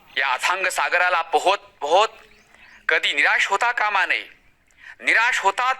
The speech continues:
ते सामान्य जण, निराश होतात ते अल्पज्ञ, संकुची वृत्तीचे, निरस असलेले लोक. या जीवनाकडे पाहताना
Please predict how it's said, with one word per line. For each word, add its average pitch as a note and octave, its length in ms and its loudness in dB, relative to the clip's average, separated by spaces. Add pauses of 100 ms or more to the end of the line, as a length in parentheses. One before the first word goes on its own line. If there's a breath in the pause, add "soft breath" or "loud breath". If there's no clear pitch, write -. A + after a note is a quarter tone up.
ते F#3+ 140 0
सामान्य G3+ 540 -2
जण, B2+ 200 -2 (880 loud breath)
निराश E3+ 380 0
होतात G#3 420 -2
ते A3+ 80 0
अल्पज्ञ, A3 600 -2 (500)
संकुची B2 480 -2
वृत्तीचे, G3 640 0 (840 loud breath)
निरस F3 380 0
असलेले C#3+ 380 -2
लोक. D#3 360 2 (720 soft breath)
या C#3 180 -2
जीवनाकडे C3+ 640 -2
पाहताना C3 680 -2